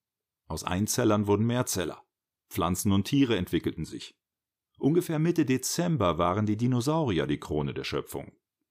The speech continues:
Zumindest vorläufig. Bis ihnen am sechsundzwanzigsten Dezember ein Asteroid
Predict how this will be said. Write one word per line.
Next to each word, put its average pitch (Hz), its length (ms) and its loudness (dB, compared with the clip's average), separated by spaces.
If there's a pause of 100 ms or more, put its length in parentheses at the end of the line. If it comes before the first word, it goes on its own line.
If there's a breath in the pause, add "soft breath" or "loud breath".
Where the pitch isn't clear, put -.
(100)
Zumindest 71 540 -6
vorläufig. - 720 -2 (600)
Bis - 280 -2
ihnen 160 320 2
am 98 200 2
sechsundzwanzigsten 107 1000 -2
Dezember 90 580 0
ein 80 240 -2
Asteroid 90 960 -4